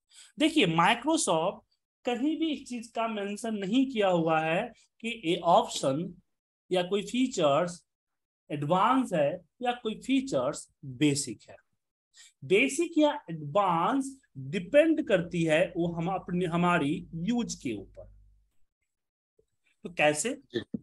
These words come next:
Speaker 1: तो चलिए हम आपको बताते हैं। अगर आपने एडवांस Excel की course जो बड़े-बड़े training center है, जो अपने आप को फलाना tech, फलाना tech कहते हैं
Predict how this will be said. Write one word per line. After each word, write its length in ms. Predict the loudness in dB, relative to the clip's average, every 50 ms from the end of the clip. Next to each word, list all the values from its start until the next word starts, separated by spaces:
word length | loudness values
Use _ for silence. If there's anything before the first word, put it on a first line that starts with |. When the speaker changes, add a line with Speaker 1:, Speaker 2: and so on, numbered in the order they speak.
| _ _ _ _ _ _
Speaker 1:
तो 60 | -10 -6
चलिए 300 | -2 0 0 2 2 4
हम 120 | 4 4
आपको 300 | 4 4 2 0 -4 -6
बताते 480 | -4 -2 0 2 2 0 0 0 -4 -4
हैं। 180 | -4 -6 -4 -2
अगर 180 | -2 0 0 0
आपने 520 | 0 4 4 4 4 2 -2 -6 -4 -4
एडवांस 680 | -4 -4 -4 -4 -4 -2 2 2 4 4 4 2 0 -2
Excel 380 | -4 -4 -4 -4 -6 -8 -10 -12
की 180 | -12 -12 -10 -4
course 520 | 0 2 2 2 2 0 -4 -8 -14 -20 _ _ -2
जो 180 | 0 2 2
बड़े-बड़े 360 | 4 4 2 2 2 2 0 2
training 340 | 2 2 2 2 0 0
center 400 | -2 -2 -2 -2 0 2 2 2
है, 220 | 2 2 2 0 0
जो 120 | 0 0
अपने 240 | 0 0 0 0 0
आप 200 | 0 0 0 -2
को 80 | -6 -8
फलाना 340 | -6 -4 -2 0 0 0 0
tech, 320 | -2 -2 -4 -4 -4 -4
फलाना 260 | -4 -2 -2 0 -2
tech 280 | -2 -2 -4 -6 -4 -2
कहते 320 | -2 -2 0 0 2 2
हैं 180 | 2 0 -2 -4